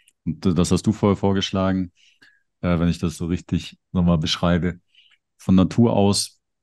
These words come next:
gibt es Harmonie. Von Natur aus, äh, sind wir Teil des Ganzen. Das heißt, oder, wenn, je bewusster wir das machen, desto mehr werden wir das in die Welt bringen und dann auch,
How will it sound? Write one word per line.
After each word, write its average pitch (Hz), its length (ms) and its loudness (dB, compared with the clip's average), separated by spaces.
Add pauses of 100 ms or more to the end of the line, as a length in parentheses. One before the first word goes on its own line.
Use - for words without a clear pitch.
(220)
gibt 143 200 -4
es 107 200 -2
Harmonie. 92 540 2
Von 85 220 -10
Natur 90 340 -2
aus, 98 300 0
äh, 92 220 -6
sind 107 200 2
wir 107 120 2
Teil 92 300 2
des 82 200 0
Ganzen. 78 560 -4
Das - 180 -10
heißt, 85 280 -6
oder, 90 300 -2
wenn, 90 320 -2
je 92 200 -2
bewusster 90 480 -2
wir 90 80 2
das 80 180 0
machen, 90 320 0
desto 80 460 -6 (480)
mehr 90 240 2
werden 90 160 2
wir 90 80 2
das 120 200 0
in 104 80 4
die 82 120 2
Welt 80 240 0
bringen 80 200 -2
und 78 120 -2
dann 82 120 2
auch, 85 260 -4